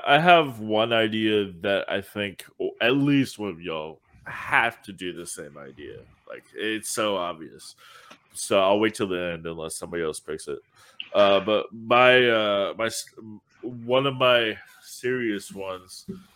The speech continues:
is, um, so it's actually, like, a real, like, actually scary, realistic Killer Clowns from Outer Space. Not this, like,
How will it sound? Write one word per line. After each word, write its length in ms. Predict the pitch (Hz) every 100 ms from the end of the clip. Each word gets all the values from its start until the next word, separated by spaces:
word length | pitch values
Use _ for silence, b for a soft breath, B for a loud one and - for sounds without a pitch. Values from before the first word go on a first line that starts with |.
| B _ _ _
is, 680 | 98 101 98 95 90 - -
um, 540 | 98 92 90 87 82 - _ _ _ _ _ _ _ _ _ _ _ _ _ - -
so 320 | - - 113 95
it's 240 | 117 113
actually, 340 | 127 127 143
like, 260 | 127 107 - - -
a 80 | 113
real, 680 | 107 90 104 101 98 92
like, 300 | 90 85 - - _ _ -
actually 680 | 85 87 - 95 92 85 85 -
scary, 680 | - - 90 85 82 78 85 _
realistic 680 | 95 92 85 85 - 71 - _ _ _ _ _ _ _ _ _
Killer 240 | - 95
Clowns 340 | 85 92 82 80
from 200 | - 80
Outer 180 | 73
Space. 420 | - - 64 - - b b b
Not 280 | 101 110 113 - -
this, 500 | 104 98 101 98 -
like, 340 | 95 90 -